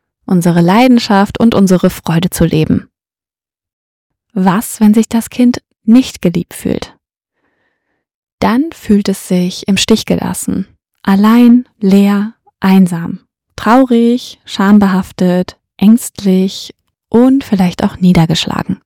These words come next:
Daher gilt es für uns, die Verantwortung zu übernehmen für unsere Anteile, für unsere Freude und für unseren Schmerz. Im Wesentlichen geht es darum zu verstehen, was dieses unser inneres Kind braucht,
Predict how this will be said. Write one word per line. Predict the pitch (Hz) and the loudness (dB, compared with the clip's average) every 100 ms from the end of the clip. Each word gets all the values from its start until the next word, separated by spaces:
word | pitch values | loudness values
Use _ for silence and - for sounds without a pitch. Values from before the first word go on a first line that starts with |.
| _ _ _ _ _ _ _ _ _ _ _ _ _ _ _ _ | _ _ _ _ _ _ _ _ _ _ _ _ _ _ _ _
Daher | - 185 190 | 0 0 0
gilt | 185 185 | 0 0
es | 185 - | -2 -2
für | - | -4
uns, | - 190 247 - | 0 0 0 -2
die | - | -6
Verantwortung | - - - 196 180 - 175 | -4 -2 0 0 0 -2 -4
zu | - | -4
übernehmen | 185 175 170 185 254 | 0 0 2 2 0
für | - | 0
unsere | 196 190 202 220 | 2 2 2 0
Anteile, | - 175 - 175 185 190 _ _ _ _ _ _ _ _ _ _ _ | 0 -2 -2 -8 -8 -12 _ _ _ _ _ _ _ _ _ _ _
für | - - | -4 0
unsere | 202 185 185 180 | 2 2 2 0
Freude | - - 180 185 262 311 - | -4 -4 -2 0 0 -2 -2
und | 233 285 | 0 0
für | 175 | -2
unseren | 202 185 185 214 | 0 0 0 -2
Schmerz. | - 170 160 - - - _ _ _ _ _ _ _ _ | -2 -4 -4 -10 -20 -20 _ _ _ _ _ _ _ _
Im | - 202 | 0 2
Wesentlichen | 196 269 254 190 175 220 | 2 2 2 0 0 0
geht | 240 196 | 0 -2
es | 190 | -2
darum | 175 185 202 | 0 2 0
zu | - | -2
verstehen, | - 185 - 175 185 269 294 | -6 -8 -6 -4 -2 -2 -2
was | 202 220 | -2 -2
dieses | - 269 311 311 | 2 2 2 0
unser | - 202 196 | 0 2 2
inneres | 196 190 185 - | 2 2 0 -4
Kind | - 185 | 0 0
braucht, | - 170 175 269 - | 0 0 0 -2 -8